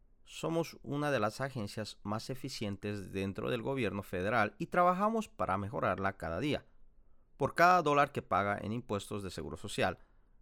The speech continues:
gastamos menos de un centavo en gastos administrativos. El monto total de los impuestos de Medicare que paga va a un fondo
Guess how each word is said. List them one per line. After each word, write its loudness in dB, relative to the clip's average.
gastamos 2
menos -2
de -2
un -2
centavo 0
en -6
gastos -6
administrativos. -6
El 2
monto 4
total 4
de 4
los -2
impuestos -4
de -2
Medicare -4
que -12
paga 0
va 0
a 0
un -2
fondo 0